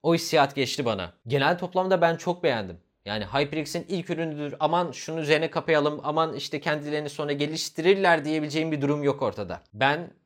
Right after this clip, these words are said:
tavsiye ederim. Yani iki K yüz altmış beş hertz böyle monitör koluyla, standıyla hazır bir paket elde etmek istiyorsanız HyperX Armada yirmi yedi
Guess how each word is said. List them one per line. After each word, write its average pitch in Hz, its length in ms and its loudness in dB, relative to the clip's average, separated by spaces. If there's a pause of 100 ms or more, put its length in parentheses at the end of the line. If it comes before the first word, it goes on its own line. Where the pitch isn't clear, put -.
(380)
tavsiye 127 440 0
ederim. 120 320 0 (360)
Yani 98 160 -10
iki - 200 -18
K 123 160 2
yüz 113 200 -2
altmış 113 300 -4
beş 120 160 -8
hertz 113 380 -6
böyle 104 180 -4
monitör 104 360 -8
koluyla, 107 640 -6
standıyla 107 720 -6 (300)
hazır 113 600 -4
bir 104 160 -4
paket - 540 -10 (220)
elde 101 260 -6
etmek 101 240 -8
istiyorsanız 123 640 -8 (520)
HyperX 113 380 -4
Armada 110 320 -4
yirmi 107 300 -6
yedi 127 460 -4